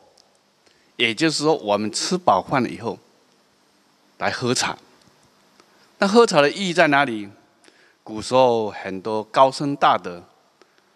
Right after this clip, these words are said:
都在茶余饭后之后呢，到课堂里面喝茶。一方面，把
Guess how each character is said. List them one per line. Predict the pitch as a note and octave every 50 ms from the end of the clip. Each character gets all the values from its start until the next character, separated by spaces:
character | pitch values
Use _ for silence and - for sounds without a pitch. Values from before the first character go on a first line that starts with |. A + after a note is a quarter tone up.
| _ _ _ _ _
都 | G#2+ G#2
在 | G#2+ G#2 F#2+ F#2 - - - _ _ _ _ _ _ _ -
茶 | - - - A#2+ C3 E3 E3+
余 | - B2+ B2
饭 | A#2 - - - D3+ C3+ A#2+
后 | B2 C3 A#2 A2
之 | - A#2+
后 | A#2 A2 A2 G2+ F#2+ F2+
呢， | F2+ F2+ F#2 _ _ _ _ _ _ _ _ _ _
到 | - G#2 G2+
课 | - - - F3+ C#3+
堂 | - - - -
里 | E2
面 | F2+ F#2 F2
喝 | - - A#2+ G#2+ G#2
茶。 | - - - - - - _ _ _ _ _ _ _ _ _ _ _ _ _ _ _ _ _
一 | - C#3
方 | B2+ C#3 C3
面， | C3 C3+ B2 G#2 F2+ - - _ _ _ _ _ _ _ _ _ _ _ _ _ _ _ _ _ _ _ _ _ _ _ _ _ _ _ _ _ _ _ _ _ _ _ _ _ _ _ _ _ _ _ _ _ _
把 | B2 A2 G2+ G2 G2 F#2 F2 F2 E2+ E2+ E2 E2 D#2+ D#2+ D#2+